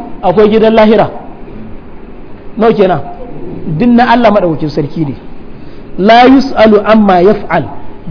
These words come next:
Ba a tambayan Allah dangane da abin da yayi. "Wa hum yus'alun." Su bayi su za a tambaya dan me suka yi kaza. "Wa la yuqal." Hakan nan ba a cewa lima, saboda me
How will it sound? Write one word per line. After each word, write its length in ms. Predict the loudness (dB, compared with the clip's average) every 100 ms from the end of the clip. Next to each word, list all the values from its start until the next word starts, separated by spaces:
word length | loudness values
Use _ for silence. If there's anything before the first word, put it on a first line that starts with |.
| 2
Ba 140 | 2 2
a 120 | 0
tambayan 480 | 0 0 2 2 0 -2
Allah 380 | 0 0 0 -2
dangane 460 | -2 0 0 0 -2
da 140 | -4
abin 220 | -4 -4 -4
da 60 |
yayi. 300 | -6 -6 -8 -10 -10 -12 -12 -12 -10 -10 -10 -12 -14 -14 -12 -12 -12 -14 -14 -12
"Wa 200 | -2 2
hum 240 | 4 4 2
yus'alun." 520 | -2 -2 2 4 2 0 -10 -12 -6
Su 120 | -2
bayi 280 | 2 4 4
su 200 | 2 0
za 120 | 2 2
a 80 | 0
tambaya 440 | -4 -2 0 0
dan 240 | 0 0 0
me 140 | 0
suka 240 | -2 -4
yi 60 | -6
kaza. 280 | -6 -6 -6 -8 -10 -10 -12 -12 -12 -10 -8 -10 -4
"Wa 180 | 2 4
la 160 | 6 6
yuqal." 640 | 4 4 4 6 4 0 -6 -2
Hakan 320 | 0 4 4
nan 140 | 4 6
ba 120 | 4 4
a 80 | 2
cewa 340 | 2 2 2
lima, 460 | 2 2 2 -2 -10
saboda 480 | -4 0 2 2 0
me 120 | -2